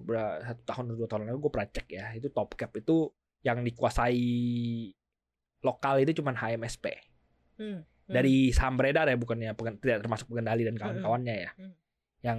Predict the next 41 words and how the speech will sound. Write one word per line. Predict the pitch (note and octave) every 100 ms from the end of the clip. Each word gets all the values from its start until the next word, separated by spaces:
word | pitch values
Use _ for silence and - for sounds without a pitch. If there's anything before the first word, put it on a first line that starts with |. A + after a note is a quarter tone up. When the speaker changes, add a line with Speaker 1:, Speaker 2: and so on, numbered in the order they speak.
| A#2
Speaker 1:
beredarnya | A#2+ A#2 A#2 A#2 A#2
itu | A#2+ D#3
yang | C3
dikuasai | A#2 A2+ - G#2+ A2 A2 G#2+ A2 A2 - - _ _ _
lokal | A2+ - D#3+
cuma | D3
H | A2 G#2+
M | A#2+
S | C3
P. | - G#2 - _ _
Speaker 2:
Hmm. | G#3 G#3 F3+ E3 _
Speaker 1:
Gitu. | - G#2+ - - _
Speaker 2:
Selebihnya | - B3+ B3 G3+ A3 A3+ D4
Speaker 1:
Selebihnya | A3+ - C3 E3 E3+ D3+
Speaker 2:
semuanya | - _
Speaker 1:
asing, | B2+ - C3 A#2+
top | A#2 -
ten-nya | - C#3
misalnya | D3 B2+ B2+
sembilan | A#2+ C#3 G#2+
asing, | C#3 D3
satu | A#2+ B2+
H | A2+
M | A2+
S | A2+
P, | D3
H | A#2+ A2+
M |
S | G#2+
P | A#2+
doang | B2 B2+
yang | A2+
lokal | - G#2+ G2+
gitu. | G2+ G#2+ _ _ _
Speaker 2:
Semua | A3 G#3 G#3
doang | G#3 A3
yang | G#3 F#3+
lokal, | F#3 D3
yang | B2+ F3+
selebihnya | A#3+ G#3+ F#3 A3 G#3 B3 A#3
itu | C4+